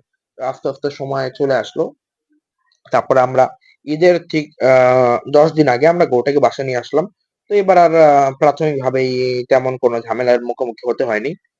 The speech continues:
বা কোনো ঝামেলার, উম, কেউ করেও নি, ঠিক আছে, আল্লাহর রহমতে। আর আমি, আ, মোটামুটি যখনই গরু আনি, আমি আসলে চেষ্টা করি গরুটাকে পরিষ্কার পরিচ্ছন্ন রাখার,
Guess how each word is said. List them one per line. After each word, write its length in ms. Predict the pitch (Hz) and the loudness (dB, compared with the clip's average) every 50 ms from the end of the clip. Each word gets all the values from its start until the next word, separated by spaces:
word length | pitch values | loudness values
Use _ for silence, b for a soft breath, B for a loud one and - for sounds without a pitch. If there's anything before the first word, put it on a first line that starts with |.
| _ _ _ _ _ _ _ _ _ _ _ _ _ _ _ _ _ _ _ _ _ | _ _ _ _ _ _ _ _ _ _ _ _ _ _ _ _ _ _ _ _ _
বা 120 | 123 120 120 | -6 -6 -4
কোনো 200 | - 139 139 135 131 | -2 -2 -2 -2 -2
ঝামেলার, 580 | 135 131 123 120 131 131 135 131 127 127 127 120 120 123 | -2 -4 -4 -2 0 2 2 4 4 4 4 2 2 0
উম, 220 | 120 120 120 120 120 110 - _ | 0 -2 -2 -6 -8 -10 -12 _
কেউ 140 | - 139 135 | 0 0 0
করেও 300 | 127 - 151 151 139 127 117 | 4 4 4 4 4 2 0
নি, 100 | 107 104 101 | -4 -6 -6
ঠিক 160 | - 147 165 | -4 0 0
আছে, 160 | 180 170 - | 0 0 2
আল্লাহর 260 | 123 113 113 120 117 | 0 2 4 2 2
রহমতে। 300 | 120 131 123 117 - - 165 - b b b b b b _ | 2 -2 -4 -6 -4 -6 -8 -8 b b b b b b _
আর 80 | - 131 | -10 -6
আমি, 300 | 123 127 135 147 160 160 165 165 165 165 160 160 160 | -6 -4 -4 -4 -4 -4 -4 -4 -4 -4 -2 0 2
আ, 100 | 156 151 147 143 143 131 127 - _ _ _ _ _ _ _ _ _ _ _ _ _ _ _ _ _ _ _ _ _ _ | 4 4 4 4 2 -2 -4 -8 _ _ _ _ _ _ _ _ _ _ _ _ _ _ _ _ _ _ _ _ _ _
মোটামুটি 500 | 151 139 139 151 143 147 151 151 165 151 143 139 139 135 | -8 -4 -2 0 0 0 -2 -2 -2 -2 -2 -2 -2 -2
যখনই 300 | 135 - - 165 165 160 | -4 -2 -2 -4 -4 2
গরু 180 | 143 139 143 | 2 4 4
আনি, 160 | 139 127 131 139 143 | 4 2 0 -2 -4
আমি 180 | 135 135 127 127 | -4 -2 -2 -4
আসলে 260 | 123 120 - 135 131 127 | -4 -4 -6 -8 -8 -8
চেষ্টা 220 | 139 139 - - | -8 -10 -8 -10
করি 200 | 127 - 135 127 | -6 -4 -4 -4
গরুটাকে 360 | 123 131 127 123 120 127 123 117 | -2 -4 -4 -2 -2 -2 -4 -2
পরিষ্কার 360 | - 139 139 135 - - 139 | -4 -6 -6 -4 -4 -4 -2
পরিচ্ছন্ন 340 | 135 147 135 135 - 127 110 107 | -2 -4 -6 -6 -8 -8 -6 -4
রাখার, 300 | 104 98 - - 123 | -4 -6 -4 -6 -6